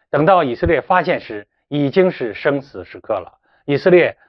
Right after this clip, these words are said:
很难全部防住。即使以色列有铁穹，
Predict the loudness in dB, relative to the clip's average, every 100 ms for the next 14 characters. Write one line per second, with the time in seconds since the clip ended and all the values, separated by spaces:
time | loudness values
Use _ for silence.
0 | _ -2 -2 0 -2 -2 -4 -6 -6 -2
1 | -4 -4 -10 -16 -18 _ _ _ _ _
2 | 2 2 2 0 2 4 4 4 -2 -4
3 | -2 -6 -6 -8 -8